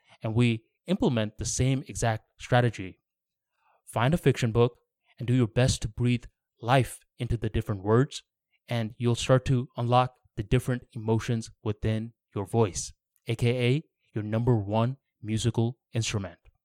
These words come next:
If you want more practical insights like this into improving your communication skills, be sure to check out Speakeasy, How to Be More Articulate, Assertive, and Audacious Around People.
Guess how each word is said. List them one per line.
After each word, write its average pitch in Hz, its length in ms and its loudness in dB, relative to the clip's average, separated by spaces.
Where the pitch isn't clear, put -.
If 131 80 -4
you 165 80 10
want 170 160 6
more 214 120 6
practical 165 380 -2
insights 131 320 0
like 107 180 0
this 117 360 0
into 110 400 0
improving 131 380 2
your 123 160 0
communication 113 500 0
skills, 139 480 0
be 165 100 4
sure 165 220 0
to 143 80 -2
check 135 200 0
out 120 200 4
Speakeasy, 127 720 0
How 139 80 -4
to 135 60 0
Be 139 120 0
More 131 180 0
Articulate, 156 580 2
Assertive, 131 460 4
and 120 140 -2
Audacious 113 500 -2
Around 104 360 -2
People. 113 400 2